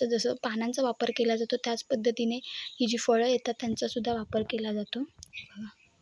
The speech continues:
बघा कशी आहेत एकदम, आणि यांना खूप सारा वास आहे, म्हणजे जसं पानांना वास येतो ना तसंच ह्यांनासुद्धा वास येतो.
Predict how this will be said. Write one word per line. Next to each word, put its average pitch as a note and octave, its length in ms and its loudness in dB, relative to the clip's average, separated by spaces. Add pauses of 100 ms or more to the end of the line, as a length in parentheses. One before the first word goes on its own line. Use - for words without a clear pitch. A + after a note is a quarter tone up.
(2500)
बघा A3 320 -4 (220)
कशी A3+ 260 -2
आहेत A3 140 -4
एकदम, A3+ 280 -6 (680)
आणि A#3+ 120 2
यांना A#3+ 220 2
खूप C4 240 2
सारा B3+ 240 2
वास A3+ 360 -2
आहे, A#3 440 -6
म्हणजे G#3+ 340 0
जसं A3 220 -2
पानांना A#3 420 -2
वास A#3 240 -2
येतो A#3 120 0
ना A#3+ 160 -2
तसंच A#3 220 -4
ह्यांनासुद्धा A3+ 480 -2
वास G#3+ 240 -6
येतो. A3+ 200 -8